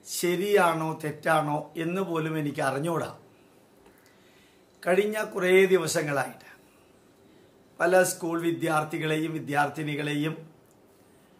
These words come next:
കാണാനും സംസാരിക്കാനും ഒക്കെ ഒരു ഭാഗ്യം ഉണ്ടായി.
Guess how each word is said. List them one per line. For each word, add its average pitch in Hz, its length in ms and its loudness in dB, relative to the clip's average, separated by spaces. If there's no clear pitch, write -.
കാണാനും 170 520 2
സംസാരിക്കാനും 156 880 -2
ഒക്കെ 151 440 -6
ഒരു 165 80 -4
ഭാഗ്യം 156 460 2
ഉണ്ടായി. 151 340 -2